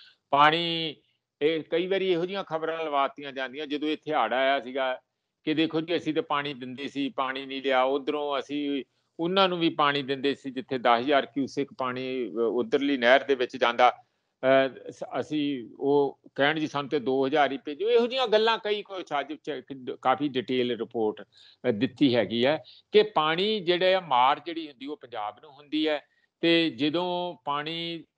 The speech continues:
ਸਾਡੇ ਕੋਲ ਵੱਧ ਹੁੰਦਾ ਤੇ ਅਸੀਂ ਰਾਜਸਥਾਨ ਤੇ ਹਰਿਆਣੇ ਨੂੰ ਭੇਜਣਾ ਚਾਹੁੰਦੇ ਹਾਂ, ਉਹ ਅੱਗਿਓਂ ਨਾ ਕਰ ਦਿੰਦੇ ਆ ਕਿ ਨਾ, ਨਾ, ਨਾ, ਨਾ, ਸਾਨੂੰ ਨਹੀਂ ਪਾਣੀ ਚਾਹੀਦਾ। ਇਸ ਤਰੀਕੇ ਦਾ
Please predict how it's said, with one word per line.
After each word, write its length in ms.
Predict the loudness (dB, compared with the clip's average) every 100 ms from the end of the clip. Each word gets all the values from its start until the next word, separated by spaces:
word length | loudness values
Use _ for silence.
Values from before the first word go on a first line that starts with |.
| _
ਸਾਡੇ 440 | -6 -2 -2 -2
ਕੋਲ 160 | -4 -4
ਵੱਧ 340 | 0 0 0
ਹੁੰਦਾ 300 | -8 -4 -4
ਤੇ 160 | -2 -6
ਅਸੀਂ 360 | -4 -4 -4 -8 _ _ 0
ਰਾਜਸਥਾਨ 600 | 2 2 -2 -6 -6 -4
ਤੇ 120 | -4
ਹਰਿਆਣੇ 300 | -2 -2 -4
ਨੂੰ 100 | -4
ਭੇਜਣਾ 320 | -4 -4 -6
ਚਾਹੁੰਦੇ 200 | -6 -6
ਹਾਂ, 60 | -2
ਉਹ 220 | 0 0
ਅੱਗਿਓਂ 220 | -2 -4
ਨਾ 200 | -2 -2
ਕਰ 220 | 0 -4
ਦਿੰਦੇ 200 | -4 -4
ਆ 40 | -2
ਕਿ 120 | 0
ਨਾ, 180 | 0 0
ਨਾ, 140 | -2
ਨਾ, 160 | -4 -6
ਨਾ, 120 | -6
ਸਾਨੂੰ 320 | -6 -8 -8
ਨਹੀਂ 100 | -8 -2
ਪਾਣੀ 240 | -2 -2
ਚਾਹੀਦਾ। 500 | 0 0 4 2 0 -8 -20 -20 _ _ _ _
ਇਸ 280 | 6 6 4
ਤਰੀਕੇ 420 | 0 -6 -2 0
ਦਾ 400 | 4 4 4 0